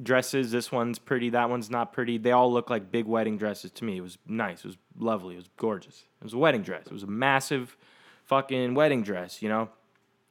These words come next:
Speaking of wedding dresses, my mom's wedding dress got ruined in the flood when we lived in New York. So weddings are just, for me, just, yeah, you know, weddings.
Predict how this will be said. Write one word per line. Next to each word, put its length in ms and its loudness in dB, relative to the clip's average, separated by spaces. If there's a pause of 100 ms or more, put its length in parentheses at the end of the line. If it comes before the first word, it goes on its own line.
(300)
Speaking 300 0
of 100 0
wedding 220 4
dresses, 400 -2
my 140 0
mom's 520 4
wedding 340 0
dress 420 -4 (420)
got 300 -2
ruined 340 -2
in 220 -10
the 80 -10
flood 560 -2 (960)
when 140 -12
we 80 -10
lived 180 -10
in 100 -10
New 60 -10
York. 380 -10
So 280 -12 (1400)
weddings 440 2
are 80 -2
just, 440 -8 (180)
for 240 -10
me, 220 -4
just, 280 -16
yeah, 460 -4 (480)
you 60 -12
know, 80 -14 (440)
weddings. 440 -20